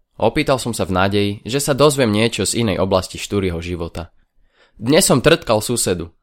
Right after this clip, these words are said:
Muža má na služobke, tak. „Vieš čo? Sklapni, pre Boha živého.“ Umlčal som ho a v duchu sa hňaval sám na seba, aký som bol naivný.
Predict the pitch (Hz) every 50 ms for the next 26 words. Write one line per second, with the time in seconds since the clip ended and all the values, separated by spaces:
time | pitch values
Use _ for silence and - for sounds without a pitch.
0 | _ _ _ _ _ _ - 101 123 127 135 123 117 113 107 117 113 - 107 98
1 | 92 85 - - - 80 85 - 98 92 90 90 90 - - - _ _ _ -
2 | 90 120 160 180 - - 131 127 131 135 135 - _ _ - - - - 131 135
3 | 139 131 - 101 95 85 85 - - - 110 113 107 101 92 90 104 110 104 98
4 | 90 85 85 82 - _ _ _ _ _ _ _ _ _ - - - 170 165 -
5 | - 113 104 101 - 110 101 95 98 104 113 117 - _ _ _ - 92 98 98
6 | 113 135 147 151 165 - - 107 101 117 127 120 101 92 90 - 160 151 151 113
7 | 95 95 101 101 - 120 113 107 117 117 - - 127 131 127 113 98 - 104 98
8 | 92 90 85 85 90 90 90 90 82 82 82 82 90 -